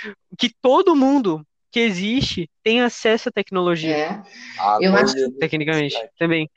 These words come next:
Speaker 2: o Nicolas falou tudo.
Speaker 1: A partir do momento
Speaker 2: O Nicolas
Speaker 1: a partir do momento que todos os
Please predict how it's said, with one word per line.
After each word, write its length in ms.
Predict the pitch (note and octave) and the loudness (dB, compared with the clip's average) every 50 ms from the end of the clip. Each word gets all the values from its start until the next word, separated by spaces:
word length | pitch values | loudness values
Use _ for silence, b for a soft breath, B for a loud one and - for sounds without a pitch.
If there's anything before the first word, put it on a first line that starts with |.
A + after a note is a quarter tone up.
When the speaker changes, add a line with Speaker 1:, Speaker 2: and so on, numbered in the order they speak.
| F3 F3+ | -12 -6
Speaker 2:
o 220 | F3 F3 F3+ F3+ G3 | -2 0 2 2 4
Nicolas 500 | G3 G3 G3+ G#3+ G#3+ A3+ A#3+ B3 C4 B3 | 4 4 4 4 4 2 0 0 0 -2
falou 380 | - C4+ C4+ C4 C#4+ - - - | -4 -4 -4 -2 -2 -4 -4 -4
tudo. 360 | - E4 C#4+ - - G3+ - - _ - | -4 -4 -4 -6 -8 -10 -12 -14 _ -6
Speaker 1:
A 80 | E3+ F3 | -6 -6
partir 540 | F3 - G3+ F#3+ G3 A3+ - - A#3+ B3+ B3 | -4 -2 0 0 0 0 -2 -2 -2 -2 -2
do 100 | D#4 D4 | -2 0
momento 460 | D4+ C#4+ A#3+ A3+ A3 G#3 - - - _ _ _ _ _ _ _ _ _ _ _ _ _ _ _ _ _ _ _ _ _ _ _ _ _ - | 0 2 2 0 -2 -2 -6 -12 -18 _ _ _ _ _ _ _ _ _ _ _ _ _ _ _ _ _ _ _ _ _ _ _ _ _ -16
Speaker 2:
O 80 | F3 | -10
Nicolas 460 | F3+ F#3 F#3 F#3+ F#3+ F#3+ G#3+ A3+ A#3 - _ - | -6 -4 -4 -4 -6 -6 -8 -10 -10 -10 _ -12
Speaker 1:
a 80 | D3 | -8
partir 360 | - E3+ E3+ D#3 - - G#3 | -2 -2 -2 0 0 0 0
do 80 | A#3 C4+ | 2 2
momento 420 | D#4 E4 C4 A3+ A3 G#3 - - - | 2 2 2 2 2 0 -2 -6 -8
que 540 | - - G3 F#3+ F#3 F#3 F3+ F3+ F3+ F3 F3 - _ _ - - - | -6 -2 0 0 2 2 2 0 0 0 -2 -4 _ _ -8 -2 2
todos 440 | G3 G#3+ A#3 B3 C#4 C4 A#3 G#3+ | 2 2 2 2 2 0 0 0
os 840 | A3+ A3 G#3 G3+ G3 F#3+ F3 - - - - - - - - - - | 0 0 2 2 2 0 0 -2 -6 -6 -6 -8 -10 -12 -14 -16 -20